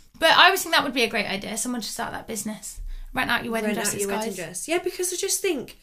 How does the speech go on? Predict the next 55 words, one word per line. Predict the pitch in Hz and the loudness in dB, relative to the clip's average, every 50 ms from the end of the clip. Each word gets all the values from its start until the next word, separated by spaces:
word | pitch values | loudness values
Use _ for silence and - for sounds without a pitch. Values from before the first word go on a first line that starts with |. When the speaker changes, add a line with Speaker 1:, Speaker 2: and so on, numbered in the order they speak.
| - - - - - _ - | -20 -20 -20 -20 -20 _ -10
Speaker 2:
that | - 285 - | -6 -4 -2
is | 285 269 | -2 -2
a, | 262 262 240 | -2 -4 -4
I | 240 240 | -6 -6
guess | - 269 240 - | -6 -4 -2 -2
some | - 277 247 214 | -2 -2 -2 -6
people | 220 220 214 214 | -8 -8 -6 -6
wanna | 202 196 185 180 | -6 -6 -8 -8
keep | 185 - 196 190 190 190 | -10 -10 -10 -10 -10 -10
it, | 180 | -10
and | 175 175 | -8 -8
maybe | 180 185 185 | -8 -6 -6
they | 185 185 180 | -6 -6 -6
wanna, | 185 180 180 170 170 170 165 165 - - - - - _ - - - _ _ _ _ - | -6 -6 -6 -6 -6 -8 -10 -12 -16 -20 -20 -20 -20 _ -20 -20 -20 _ _ _ _ -10
like, | 190 180 127 | -8 -6 -6
Speaker 1:
I | 302 | -4
don't | 359 392 381 | -4 -4 -4
think | 359 294 | -4 -2
I'm | 294 285 | -2 0
Speaker 2:
give | 247 220 | 0 0
it | - - | 0 2
Speaker 1:
nostalgic | 226 233 254 240 - 226 | 2 2 2 2 0 -2
Speaker 2:
to | 214 214 | -4 -2
their | 208 196 | -2 -2
Speaker 1:
enough. | 185 185 180 180 - - - - - - | -2 -2 -2 -4 -4 -8 -12 -20 -20 -18
Speaker 2:
kids, | - - 202 185 185 - 196 | -8 -6 -6 -6 -6 -10 -10
maybe. | 196 185 185 185 180 180 185 170 180 170 165 175 175 | -8 -6 -4 -4 -4 -4 -4 -4 -4 -4 -4 -4 -6
But | - - - | -6 -6 -4
I'm | 233 240 | -4 -4
like, | 240 240 226 - - - - - | -4 -4 -6 -6 -8 -12 -16 -14
what's, | 208 226 254 262 277 - - - - | -8 -6 -6 -6 -6 -8 -8 -8 -10
what | 214 220 254 277 - | -12 -10 -10 -8 -8
is | 294 277 269 | -8 -8 -8
the | - 262 | -10 -10
point? | 220 - - 226 262 311 330 269 202 165 147 - - _ _ - | -12 -6 -2 0 0 2 2 0 -2 -4 -6 -8 -14 _ _ -6
Speaker 1:
Hmm. | 247 254 254 254 254 247 247 247 240 - - - - - - | -2 -2 0 0 0 0 0 0 -2 -4 -8 -14 -16 -8 4
I | - 294 311 330 | 8 8 8 8
feel | 320 - 330 302 | 8 4 2 6
like, | 302 285 277 254 - - - - - - - | 8 10 10 10 8 4 -10 -12 -8 2 4
I | 339 | 8
think | 415 453 466 | 8 8 8
as | 427 415 | 8 8
well, | 403 349 | 8 8
it | 294 262 | 8 6
all | 277 330 | 2 2
seems | - - 320 311 294 | 0 0 0 0 -2
like | 302 294 - | -2 -4 -4
a | |
good | - 302 277 | -2 2 2
idea, | 262 254 269 277 240 | 2 4 4 2 2
but | 214 - | 2 0
it | - 233 | -2 0
sounds | - 320 294 285 277 - | 2 4 4 4 4 2
like, | 285 240 - - | 0 0 0 0
without | 269 294 294 277 247 - - | 0 2 4 4 4 2 -2